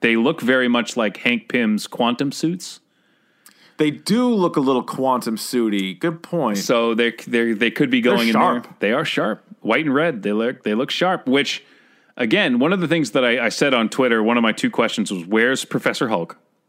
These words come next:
Speaker 1: And
Speaker 2: So, yeah.
Speaker 1: what's with the color red in this trailer? 'Cause if you watch the trailer again, anytime there's black and white, the only color that they kept that, uh, was red.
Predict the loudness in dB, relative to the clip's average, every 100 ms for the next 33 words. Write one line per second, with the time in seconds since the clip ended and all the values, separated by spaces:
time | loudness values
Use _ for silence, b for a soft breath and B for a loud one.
0 | _ _ _ _ _ -8 0 2 2 0
1 | B -12 -4 0 0 -2 -4 -2 0 0
2 | 0 0 0 0 2 2 0 2 0 0
3 | -6 -18 -20 -20 _ 0 0 0 -2 -2
4 | -4 0 0 2 2 2 0 0 0 2
5 | 2 2 2 2 2 2 0 2 0 2
6 | 0 2 0 0 0 0 0 0 0 0
7 | 2 0 0 -2 -2 -2 -2 -4 -18 B
8 | B B B -2 -2 -2 -4 -2 0 -2
9 | 0 0 0 -6